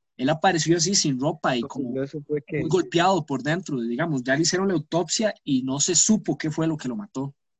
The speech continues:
Speaker 2: Sí, eso fue lo curioso, que como que reventó por dentro, mae, que los,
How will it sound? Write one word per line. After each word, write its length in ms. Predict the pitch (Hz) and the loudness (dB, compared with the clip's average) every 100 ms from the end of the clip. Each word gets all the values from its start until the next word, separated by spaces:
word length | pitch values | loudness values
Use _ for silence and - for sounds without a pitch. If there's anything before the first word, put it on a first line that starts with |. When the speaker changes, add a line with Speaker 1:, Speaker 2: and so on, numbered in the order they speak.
| _ _ _ _ _ _ _ _ _ _ _ _ _ _ _ _ | _ _ _ _ _ _ _ _ _ _ _ _ _ _ _ _
Speaker 2:
Sí, 180 | - 156 | -4 0
eso 160 | 165 156 | 0 2
fue 100 | 180 | 2
lo 80 | 185 | 4
curioso, 440 | 165 170 190 175 | 4 4 2 0
que 140 | - 127 | -6 -4
como 240 | 131 131 | -2 -2
que 160 | - 131 | -2 2
reventó 480 | 131 127 127 143 | 4 2 0 0
por 220 | 135 185 143 | 2 2 2
dentro, 420 | 160 185 - 135 | 0 0 -4 -2
mae, 300 | 131 147 160 | 0 0 -2
que 140 | 135 | -4
los, 500 | 117 117 - - _ | -4 -4 -8 -20 _